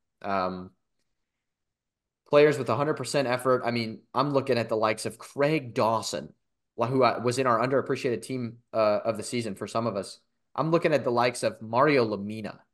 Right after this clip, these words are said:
of Pedro Neto, guys who just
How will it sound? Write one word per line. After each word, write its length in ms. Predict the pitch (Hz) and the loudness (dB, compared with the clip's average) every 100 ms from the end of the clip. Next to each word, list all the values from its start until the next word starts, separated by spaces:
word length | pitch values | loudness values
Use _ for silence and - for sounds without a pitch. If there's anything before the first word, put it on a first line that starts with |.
| _ _ _ _ _ | _ _ _ _ _
of 400 | 110 110 107 104 - _ _ _ _ _ _ - | 2 4 4 -2 -16 _ _ _ _ _ _ 0
Pedro 300 | 180 165 123 | 4 6 4
Neto, 400 | 110 117 85 - _ _ _ _ _ _ _ _ _ - | 2 0 -2 -6 _ _ _ _ _ _ _ _ _ -2
guys 280 | 131 135 139 | 2 2 0
who 120 | 131 | -6
just 280 | 123 - | -6 -8